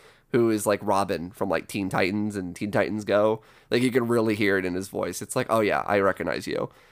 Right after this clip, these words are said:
Um, and, like, no one's <laughs> talking about that. No one's talking about John DiMaggio. Like, no one's really referencing those characters. Uh, Cree Summers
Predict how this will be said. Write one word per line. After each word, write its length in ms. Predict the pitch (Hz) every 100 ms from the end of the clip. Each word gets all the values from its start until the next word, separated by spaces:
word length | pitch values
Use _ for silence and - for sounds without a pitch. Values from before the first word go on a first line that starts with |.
| _ _
Um, 360 | - 147 151 131 _ _ -
and, 120 | 170
like, 180 | 185 180 156 - 175
no 160 | 170
one's 460 | 185 185 165 - - -
<laughs> 540 | - 151 143 151 -
talking 260 | - 147 135
about 180 | 139 123
that. 160 | 139
No 80 | 196
one's 120 | 180
talking 140 | 185 151
about 180 | 131 123
John 180 | 110 104
DiMaggio. 540 | 101 107 139 160 170
Like, 180 | 151 151
no 100 | 196
one's 260 | 185 160 - - - - _ -
really 220 | 143 127
referencing 640 | 104 104 - 107 110 104
those 340 | 101 104 101 -
characters. 640 | 113 104 107 139 139 123 -
Uh, 300 | 110 104 101
Cree 240 | - 139
Summers 640 | 123 127 139 151 151 -